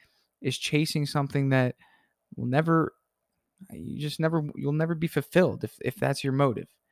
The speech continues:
you know? And I look at a lot of guys and I hear why they're in the brush, quote unquote, for my painting family. I hear why they're slinging the hammer. I hear why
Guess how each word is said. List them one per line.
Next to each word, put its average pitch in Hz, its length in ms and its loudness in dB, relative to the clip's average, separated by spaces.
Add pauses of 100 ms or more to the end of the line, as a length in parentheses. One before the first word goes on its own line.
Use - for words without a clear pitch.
(400)
you 127 100 -4
know? 123 280 2 (460)
And 117 100 -6
I 113 60 -4
look 143 260 -2
at 180 60 4
a 165 40 6
lot 156 200 8
of 139 80 0
guys 135 440 4 (320)
and 131 120 -8
I 123 40 -8
hear 160 240 2
why 143 400 8
they're 143 200 2
in 139 100 2
the 131 80 -2
brush, 127 500 0 (840)
quote 131 240 0
unquote, 123 400 2
for - 100 -6
my 120 120 0
painting 127 480 0 (200)
family. 127 480 4 (600)
I 127 60 -6
hear 147 180 2
why 143 240 6
they're 127 120 0
slinging 135 460 -2
the 123 60 -6
hammer. 120 500 -2 (500)
I 127 100 -4
hear 151 200 2
why 143 400 6